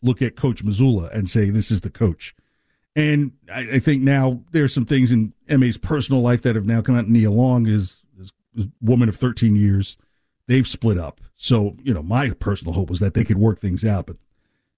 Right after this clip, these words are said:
I guess some things are not coming back from. I know my wife wouldn't be,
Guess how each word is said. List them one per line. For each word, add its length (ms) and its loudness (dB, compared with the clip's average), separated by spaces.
I 80 -16
guess 180 -4
some 160 4
things 280 2
are 40 0
not 260 0
coming 240 2
back 240 0
from. 140 -6
I 100 -4
know 120 2
my 160 2
wife 220 0
wouldn't 220 0
be, 120 -2